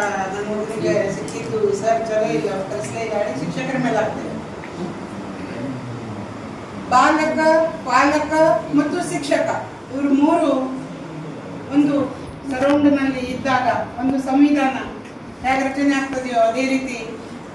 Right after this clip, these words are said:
ಶಾಲೆಯಲ್ಲಿ ಪರ್ಸೆಂಟೇಜ್ ಹೆಚ್ಚಾಗ್ತದೆ. ಮೂರು ಜನರ ಒಂದು ಕಾರ್ಯ ಅದರಲ್ಲಿ ಮಹತ್ವವಾಗಿರ್ತದೆ.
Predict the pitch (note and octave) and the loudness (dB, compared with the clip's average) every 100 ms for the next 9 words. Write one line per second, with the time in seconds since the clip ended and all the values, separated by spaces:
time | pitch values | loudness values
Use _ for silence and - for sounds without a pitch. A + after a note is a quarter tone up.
0 | - - B3 C4 C4 B3+ A#3 A#3+ A#3 C#4+ | -14 -4 0 2 2 0 -2 -4 0 4
1 | C#4+ C#4 - B3 C4+ C4 B3 A3 - - | 4 2 -2 -4 -2 -2 -2 -4 -6 -8
2 | - - - - - - - - - - | -14 -14 -14 -14 -14 -14 -16 -14 -14 0
3 | C4 E4+ E4+ D#4 D4 D#4 E4+ - - - | 2 4 6 6 6 6 4 0 -8 -8
4 | C4 C4+ C4+ B3+ A#3+ - F#3+ - D4+ - | -4 -2 0 0 -2 -4 -8 -8 -10 -10
5 | - - - - - - - - - C4 | -12 -14 -14 -14 -14 -16 -16 -16 -2 2
6 | C#4 C#4+ C#4 C4+ C4+ A#3 - A3+ - A3+ | 4 4 2 0 0 -2 -4 -8 -8 -8
7 | A3+ C#4 C4 B3+ A#3+ G3+ | -2 0 0 -2 -6 -8